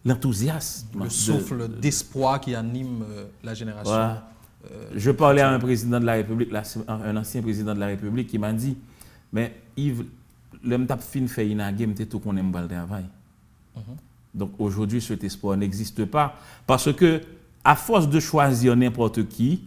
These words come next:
Speaker 1: n'importe comment, n'importe quel moment pour, pour, pour n'importe quelle raison, nous n'avions pas su créer l'espoir.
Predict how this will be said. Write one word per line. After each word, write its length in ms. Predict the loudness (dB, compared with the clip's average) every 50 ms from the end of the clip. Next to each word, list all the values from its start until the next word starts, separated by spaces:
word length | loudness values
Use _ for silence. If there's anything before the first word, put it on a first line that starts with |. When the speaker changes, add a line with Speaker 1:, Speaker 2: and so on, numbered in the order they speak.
| -10 -2 2
Speaker 1:
n'importe 520 | 4 6 6 6 4 2 0 0 0 -2
comment, 540 | 0 0 2 4 4 2 2 0 0 -2 -8 -16 -10 -2
n'importe 480 | 2 2 4 4 2 2 0 0 -2 -2
quel 220 | 0 2 2 4 4
moment 520 | 4 4 4 4 4 4 2 2 0 -2
pour, 340 | -2 -4 -2 -2 -2 -4 -6 -10 -16 -20 -20 _ _ _ -6
pour, 240 | -2 -2 -2 -2 -4
pour 180 | -2 2 4
n'importe 320 | 6 6 6 6 4 2 2
quelle 180 | 2 2 2
raison, 520 | 2 2 2 0 2 4 4 6 6 4 2 -2 -12 -16 -18 -20 -20 -20 -20 -20 -20 -20 -20 _ _ -10 -2
nous 200 | 4 6 6 8
n'avions 360 | 8 6 4 4 0 0 0 0
pas 140 | 0 -2 -2
su 160 | -2 -6 -6 -6
créer 320 | -4 0 2 4 4 4
l'espoir. 680 | 4 2 0 -2 -4 -4 -2 -2 -2 -2 -4 -6 -12